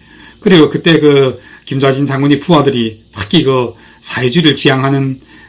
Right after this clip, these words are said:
그 젊은이들을 인질로 잡아서는 이제 납치도 하고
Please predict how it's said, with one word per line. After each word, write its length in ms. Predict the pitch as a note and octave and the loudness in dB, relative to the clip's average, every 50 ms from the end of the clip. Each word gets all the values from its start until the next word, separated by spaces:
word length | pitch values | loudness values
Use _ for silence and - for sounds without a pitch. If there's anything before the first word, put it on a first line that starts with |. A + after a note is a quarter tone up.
| - - | -20 -14
그 80 | - A2+ | -10 -6
젊은이들을 680 | - B2+ B2 C#3 D#3 D3 B2+ A#2+ B2 A2+ A2+ A2 - - | -4 0 2 4 4 4 2 0 -2 -2 -2 -4 -4 -4
인질로 360 | C3+ C3 A#2 A#2+ C#3 C#3 B2 | -4 -4 -2 -2 -2 -2 -2
잡아서는 680 | - - A#2 C3 B2+ - - A#2 A2 G#2+ A2 A2+ A2 A2+ | -2 -4 -4 -4 -4 -4 -4 -6 -4 -4 -4 -6 -6 -6
이제 180 | A2+ G#2+ A2+ G#2+ | -6 -6 -6 -4
납치도 380 | G2+ A#2+ A#2+ - - - C3+ G#2+ | -2 -4 -4 -2 -2 -2 -2 -2
하고 520 | G#2+ G#2+ G#2 G#2+ G#2 A2+ B2+ C3+ - | -2 -4 -2 -2 -2 -2 -4 -6 -8